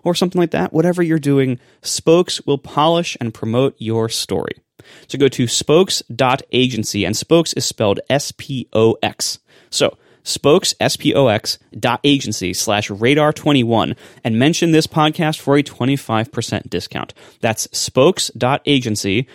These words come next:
slash radar twenty-one, and mention Under the Radar for a twenty-five percent discount. Our thanks to Spokes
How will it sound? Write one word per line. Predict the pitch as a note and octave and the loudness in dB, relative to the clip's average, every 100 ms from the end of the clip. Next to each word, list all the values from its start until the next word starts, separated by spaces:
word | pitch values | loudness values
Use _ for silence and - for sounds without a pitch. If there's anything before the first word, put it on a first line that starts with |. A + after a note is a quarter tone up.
| - | -14
slash | - A2+ G2 - | -2 2 2 0
radar | F#2 F#2+ A2+ | 0 2 2
twenty-one, | - E3 F3+ G3 D#3 E3+ - - | 2 2 2 2 2 0 -8 -8
and | G2+ | 0
mention | A#2 D3 E3 | 0 0 0
Under | D#3+ | 2
the | F3+ | 2
Radar | E3+ D#3+ D3+ D#3 | 4 4 4 2
for | D3+ D3 | 2 2
a | D3 | 2
twenty-five | D3 C3 C3+ C3 A#2 A#2 | 0 -2 -2 0 -2 -2
percent | - A#2+ G#2 - | -4 -6 -8 -6
discount. | F#2+ - - D2+ - _ - _ - | -8 -8 -8 -10 -10 _ -20 _ 0
Our | C#3+ | 2
thanks | E3 D3 D3 - | 2 0 0 -4
to | A2+ | -6
Spokes | - - D#3+ - | -4 2 2 2